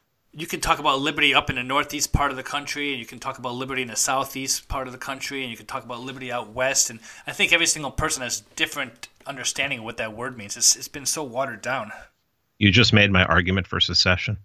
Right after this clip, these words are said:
Speaker 1: <laughs> Absolutely. I've been talking about that, uh, since I started this thing. <laughs> So, um,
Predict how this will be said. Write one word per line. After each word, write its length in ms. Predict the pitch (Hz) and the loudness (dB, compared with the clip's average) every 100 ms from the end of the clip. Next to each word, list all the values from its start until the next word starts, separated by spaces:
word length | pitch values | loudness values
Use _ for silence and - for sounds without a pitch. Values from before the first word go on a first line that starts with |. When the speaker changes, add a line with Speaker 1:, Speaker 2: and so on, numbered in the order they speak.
| _ _ _ _ - | _ _ _ _ -20
Speaker 1:
<laughs> 680 | - 196 - 175 - - - | -8 -8 -6 -8 -8 -16 -2
Absolutely. 560 | 151 - 143 139 151 117 | -2 -2 -6 -4 -4 -2
I've 80 | 127 | -2
been 100 | 135 | 0
talking 280 | 143 131 | 0 0
about 200 | 127 127 143 | 0 -2 4
that, 300 | 151 127 127 | 2 2 -4
uh, 80 | |
since 240 | 113 - - | -4 -4 -4
I 60 | |
started 340 | 110 - 135 117 | -2 -2 -4 -6
this 200 | 104 - | -6 2
thing. 280 | 123 139 135 | 6 8 8
<laughs> 1800 | 180 123 160 - - - - - 147 - - 196 214 - - - - - - - - | 8 6 6 4 2 -6 -6 0 0 0 -4 0 0 -2 -12 -12 -12 -8 -8 -8 -8
So, 380 | - - 110 - - - - - | -6 -2 -2 -4 -10 -20 -20 -12
um, 240 | - 131 | -6 -6